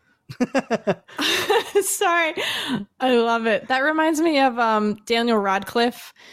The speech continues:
Speaker 1: Really?
Speaker 2: A few, yeah, 'cause a few years ago, he,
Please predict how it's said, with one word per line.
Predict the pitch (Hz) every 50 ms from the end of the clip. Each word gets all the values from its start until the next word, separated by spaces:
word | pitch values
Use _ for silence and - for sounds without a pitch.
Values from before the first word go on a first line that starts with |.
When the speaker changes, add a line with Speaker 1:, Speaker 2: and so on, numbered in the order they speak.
| - 120 110
Speaker 1:
Really? | 113 110 110 123 165 233 294 269 - - _
Speaker 2:
A | - 226
few, | - - 269 269 262 233 -
yeah, | - 240 247 247 240 233 220
'cause | 214 - 254 226 240
a | 233
few | - 277 269
years | 269 240 214 220 233 220
ago, | 247 240 220 254 254 254 254 254 254 247 -
he, | - - - - 226 220 214 214 214 214 208 208 196